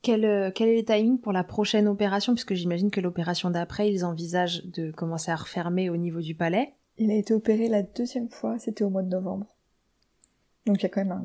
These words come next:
Speaker 2: gros, gros laps de temps entre,
Speaker 1: Ouais.
Speaker 2: euh,
Speaker 1: Il avait quel âge ?
Speaker 2: dix mois, à peu près.
Speaker 1: Est-ce que tu comprends à ce moment-là que tu dois faire le deuil de ton allaitement au sein, que c'est officiel ?
Speaker 2: Toujours pas. Toujours pas, en fait. J'avais toujours espoir. Et j'ai toujours espoir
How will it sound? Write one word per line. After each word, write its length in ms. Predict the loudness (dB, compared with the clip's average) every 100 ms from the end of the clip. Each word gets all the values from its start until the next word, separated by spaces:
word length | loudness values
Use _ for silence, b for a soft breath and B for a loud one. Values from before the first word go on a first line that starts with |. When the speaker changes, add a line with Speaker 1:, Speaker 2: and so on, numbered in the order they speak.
| -4
Speaker 2:
gros, 280 | 4 6 6
gros 200 | 6 4
laps 360 | 4 0 -2
de 100 | -2 -2
temps 320 | 2 0 0
entre, 220 | -4 -2
Speaker 1:
Ouais. 120 | 0 0
Speaker 2:
euh, 100 | -2
Speaker 1:
Il 140 | 0
avait 200 | 0 0
quel 200 | -2 -2
âge ? 260 | -2 -2 -8 _ _ _ 2
Speaker 2:
dix 180 | 4 4
mois, 260 | 2 -4 -10 _
à 100 | -4
peu 100 | -4
près. 240 | -8 -12 -16 _ -4
Speaker 1:
Est-ce 180 | -2 0
que 80 |
tu 160 | 0 0
comprends 440 | 0 0 2 2 2
à 60 |
ce 160 | 2 0
moment-là 420 | 2 2 0 -2
que 260 | 0 0 0
tu 140 | 0
dois 160 | 2 2
faire 160 | 2
le 120 | 2 4
deuil 180 | 4
de 100 | 4
ton 180 | 2 0
allaitement 420 | 2 0 0 -2
au 60 | -2
sein, 220 | 0 0
que 80 | 0
c'est 100 | -2
officiel ? 500 | -6 -6 -2 0 0 -6 b b b b _ -4
Speaker 2:
Toujours 300 | -2 -2 -4
pas. 220 | -10 -10 _ _
Toujours 300 | -2 -2 0
pas, 160 | -2
en 60 | -2
fait. 200 | -4 -4
J'avais 200 | -4 -4
toujours 260 | -2 0 0
espoir. 420 | -2 -2 -4 0
Et 180 | 6 6
j'ai 200 | 8 4
toujours 300 | 4 2 4
espoir 520 | 2 -2 -6 -6 -10